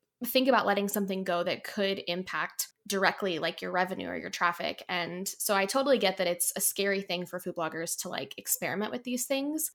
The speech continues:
but it's also not a permanent decision. And that's what I always talk about with outsourcing too. Like, if you decide to experiment with outsourcing a particular thing, it doesn't have to be forever. And so in the same way, when setting these boundaries,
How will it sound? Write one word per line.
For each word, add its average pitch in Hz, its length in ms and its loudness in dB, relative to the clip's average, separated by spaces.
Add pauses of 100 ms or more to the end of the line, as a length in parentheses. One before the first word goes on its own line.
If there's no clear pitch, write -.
but 196 320 4 (360)
it's 214 240 0
also 214 320 2
not 180 180 2
a 170 40 -2
permanent 156 400 -4
decision. - 380 -2
And 165 100 -2
that's 214 180 4
what 247 80 8
I 202 40 6
always 196 200 4
talk 185 140 2
about 185 160 -6
with 185 80 -8
outsourcing 190 540 0
too. 220 240 0
Like, 170 260 -4 (100)
if 202 140 -2
you 220 100 2
decide 202 420 4
to 202 220 4
experiment - 500 2
with 190 100 -6
outsourcing 202 600 0
a - 60 -4
particular 202 500 -6
thing, 208 360 0
it 190 80 0
doesn't 226 240 4
have 214 160 0
to - 80 -6
be 185 100 -2
forever. - 560 -2
And 202 100 -2
so 196 120 2
in 190 120 2
the 190 80 -2
same 180 280 0
way, 170 440 2 (120)
when 208 260 6
setting 185 280 6
these 180 200 -4
boundaries, 180 720 0